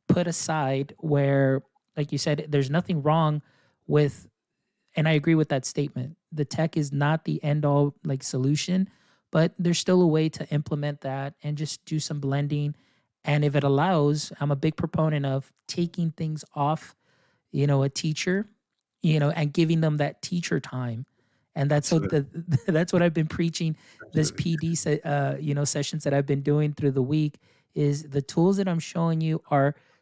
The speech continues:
Speaker 1: to kind of give you back the, a little bit of that time for that, you know, like you said, student engagement when you're face to face, or some things that you may do. 'Cause one of the things I always said, when I close the door,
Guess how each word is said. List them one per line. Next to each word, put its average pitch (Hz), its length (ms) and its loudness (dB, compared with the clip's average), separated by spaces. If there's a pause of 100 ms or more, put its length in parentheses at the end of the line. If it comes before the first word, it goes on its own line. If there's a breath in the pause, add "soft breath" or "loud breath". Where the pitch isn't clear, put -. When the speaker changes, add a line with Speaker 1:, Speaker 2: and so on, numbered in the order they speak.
(100)
Speaker 1:
to 160 100 -6
kind - 220 0
of 180 80 2
give 180 200 0
you 165 180 0 (120)
back 143 320 -8 (320)
the, 147 220 -4
a 156 80 4
little 175 340 2
bit 175 180 -2
of 156 140 0
that 147 220 -4
time 156 600 0 (440)
for 147 420 4
that, 151 300 -2 (400)
you 151 120 2
know, 147 80 0
like 139 160 -2
you 151 60 -6
said, 139 220 -6
student 165 380 -2
engagement 143 720 -2
when 139 180 0
you're 131 160 0 (240)
face 147 240 -2
to - 80 -12
face, 151 460 -2
or 139 140 0 (320 soft breath)
some - 200 -2
things 160 240 0
that 160 80 0
you 156 160 -2
may 147 220 2
do. 151 220 2
'Cause 147 340 -6 (480)
one 165 180 4
of 165 80 4
the 160 80 2
things 156 240 -2
I 147 60 2
always 147 200 2
said, 147 200 -2
when 147 160 0
I 151 80 -4
close 220 320 2
the 196 60 2
door, 190 340 0